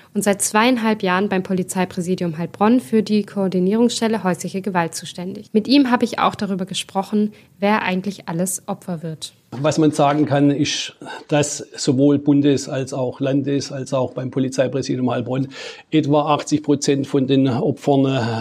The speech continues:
Speaker 2: weibliche Opfer sind, Frauen sind, etwa zwanzig Prozent sind männliche Opfer. Äh, bei sexualisierten Taten, äh,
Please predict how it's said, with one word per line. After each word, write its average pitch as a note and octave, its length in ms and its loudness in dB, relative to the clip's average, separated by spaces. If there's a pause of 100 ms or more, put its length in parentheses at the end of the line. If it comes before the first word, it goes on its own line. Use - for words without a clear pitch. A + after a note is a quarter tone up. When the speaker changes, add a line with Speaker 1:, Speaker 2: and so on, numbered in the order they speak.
(140)
Speaker 2:
weibliche D3 720 2
Opfer C#3 260 -2
sind, C3+ 340 0 (320)
Frauen C#3+ 460 2
sind, C#3+ 540 2
etwa C3 260 -2
zwanzig A#2+ 400 -4
Prozent B2+ 580 0 (260)
sind B2 200 0
männliche C#3+ 460 2
Opfer. C#3 480 -2 (540)
Äh, C#3 340 2 (140)
bei C#3 160 2
sexualisierten D3+ 1160 2 (200)
Taten, D#3 640 2
äh, D3+ 260 4